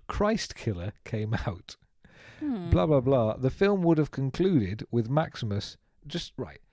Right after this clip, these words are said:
Speaker 1: just bask in the glory of this sentence, and then ask yourself why this film didn't get made.
Speaker 2: <laughs> Okay.
Speaker 1: The film would have concluded with Maximus defeating Roman legionnaires, led by an adult Lucius, Lucius,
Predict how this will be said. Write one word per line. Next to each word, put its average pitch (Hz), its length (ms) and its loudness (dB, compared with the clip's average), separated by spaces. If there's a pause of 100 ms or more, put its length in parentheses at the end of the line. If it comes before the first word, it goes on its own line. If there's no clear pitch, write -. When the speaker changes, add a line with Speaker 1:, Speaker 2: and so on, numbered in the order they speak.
(220)
Speaker 1:
just 220 220 -4 (160)
bask 185 460 -4
in 147 120 -4
the 143 80 0
glory 123 480 0
of 110 140 -6
this 113 180 -2
sentence, 107 800 -6 (340)
and 120 220 -2
then 120 260 -2 (160)
ask 165 280 -2
yourself 107 440 -4 (200)
why 135 280 0
this 175 240 -2
film 107 300 -4
didn't 110 300 -6
get - 220 0
made. - 460 -4
Speaker 2:
<laughs> - 20 -4
Okay. 185 380 -10 (1400)
Speaker 1:
The 104 120 -2
film 170 300 2
would 147 100 4
have 123 100 2
concluded 120 560 2
with 104 220 0
Maximus 127 580 -4
defeating 120 480 -2
Roman 139 340 4
legionnaires, 123 600 0 (380)
led 127 260 0
by 95 140 -2
an 87 120 -6
adult 104 320 -6
Lucius, - 480 -6 (100)
Lucius, 107 540 -2